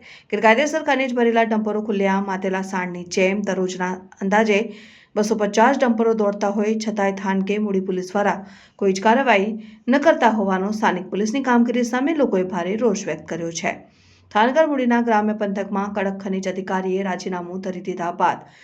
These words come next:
ખુલ્લેઆમ ઓવરલોડ અને નંબર પ્લેટ વગરના ડમ્પરમાં ગેરકાયદે ખનીજ ચોરી શરૂ થતા ઊંડી ખાણમાં કામ કરતા શ્રમિકોના જીવ તાળવે ચોંટ્યા હોય.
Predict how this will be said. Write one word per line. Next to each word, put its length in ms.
ખુલ્લેઆમ 360
ઓવરલોડ 500
અને 260
નંબર 280
પ્લેટ 240
વગરના 320
ડમ્પરમાં 560
ગેરકાયદે 460
ખનીજ 320
ચોરી 340
શરૂ 240
થતા 300
ઊંડી 320
ખાણમાં 560
કામ 380
કરતા 360
શ્રમિકોના 680
જીવ 380
તાળવે 400
ચોંટ્યા 380
હોય. 240